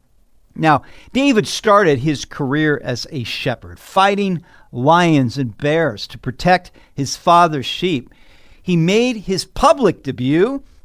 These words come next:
in killing Goliath. Then King Saul put him over some of his troops, and David went out to fight the Lord's battles. This was physical warfare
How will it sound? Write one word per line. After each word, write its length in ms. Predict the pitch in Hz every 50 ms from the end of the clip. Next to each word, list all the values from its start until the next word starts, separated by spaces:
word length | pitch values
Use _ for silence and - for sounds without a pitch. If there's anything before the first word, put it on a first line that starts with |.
| - -
in 120 | 202 214
killing 340 | - - - 131 123 123 139
Goliath. 720 | 151 180 190 202 226 254 277 294 214 127 - - - - - _ _ - - - _ _ _ -
Then 460 | - 113 101 143 170 165 107 95 104
King 260 | 104 - 156 156 151 123
Saul 320 | - - 196 190 175 -
put 260 | - - - 214 190
him 280 | 185 190 165 160 151 - -
over 500 | - 208 214 247 240 170 135 131 117 120
some 220 | 131 - - 202 180
of 80 | 135
his 160 | 120 127 - -
troops, 460 | - 208 226 233 147 - - - - _ _ _ - - - - - -
and 180 | 196 190 143
David 420 | 165 208 254 285 285 220 165 156 151
went 360 | - 131 127 165 220 240 - -
out 260 | 151 147 147 156 -
to 120 | - 151 123
fight 420 | - - - 170 175 185 - -
the 80 | 160 151
Lord's 480 | 135 127 131 143 147 147 139 110 107
battles. 580 | 98 131 123 123 123 120 113 - - - - - - - _ _ _ _ - - - _ _ _ - - _ -
This 300 | 226 349 381 - - 120
was 240 | 123 107 - - -
physical 600 | - - - 226 262 226 285 - - 254 254 240
warfare 680 | 226 226 226 240 240 - - - 226 226 226 226 -